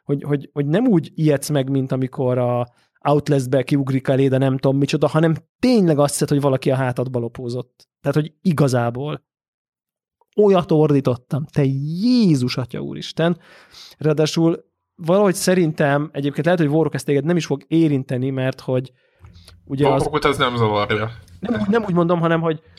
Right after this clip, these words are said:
Speaker 1: hogy, hogy mintha lenne egy olyan fajta, de majd, majd ezt el-, elmeséled, ö, jövő héten, hogy,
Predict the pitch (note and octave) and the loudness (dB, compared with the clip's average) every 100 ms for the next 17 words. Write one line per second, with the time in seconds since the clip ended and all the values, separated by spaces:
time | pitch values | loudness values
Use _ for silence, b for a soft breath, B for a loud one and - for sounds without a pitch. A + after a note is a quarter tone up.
0 | A#2 D3+ C#3+ - D3+ C#3+ F3 - E3+ F#3 | -4 -2 -4 -6 -6 -2 -2 0 -2 0
1 | B3+ B3+ F#3+ D3+ D3 D#3 F#3 F#3 D#3 C#3+ | 2 2 2 2 0 0 2 4 2 0
2 | C#3+ - D#3 D3 C#3+ C3+ - C3+ B2+ B2+ | -4 -6 -2 2 0 -2 -4 -2 0 0
3 | C#3 D3 D3+ C#3+ - D3 D3 D3 - D3+ | 0 0 2 0 -2 -2 0 -2 -2 0
4 | D#3 D3+ D3+ C#3 C3+ - C3 B2 B2 - | 0 0 0 0 -2 -2 -2 0 -2 -6
5 | _ - C3 B2+ B2 A#2+ - D3 C3 C#3 | _ -6 -4 -2 -2 -2 -2 -2 0 2
6 | D3 D3+ D3+ D3+ D3 | 0 0 0 2 0